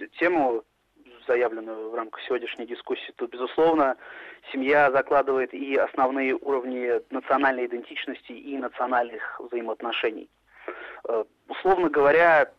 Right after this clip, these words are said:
семья закладывает основу того, кем прежде всего себя считает взрослеющий индивид. Э, русским, россиянином, помором или сибиряком. Могу сказать на примере собственной семьи. Э,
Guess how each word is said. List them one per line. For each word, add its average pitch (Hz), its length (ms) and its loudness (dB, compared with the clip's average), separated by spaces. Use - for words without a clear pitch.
семья 151 360 2
закладывает 131 540 0
основу 127 320 -2
того, 131 300 2
кем 127 500 -6
прежде 127 300 -4
всего 131 380 -2
себя 123 340 -4
считает 127 400 0
взрослеющий 120 600 -4
индивид. 117 380 -10
Э, 110 240 0
русским, 139 680 -4
россиянином, 131 680 0
помором 123 560 0
или 107 320 -10
сибиряком. 131 580 -2
Могу 160 220 2
сказать 165 400 2
на 160 160 4
примере 156 320 2
собственной 156 460 -2
семьи. 123 380 -10
Э, 107 200 -4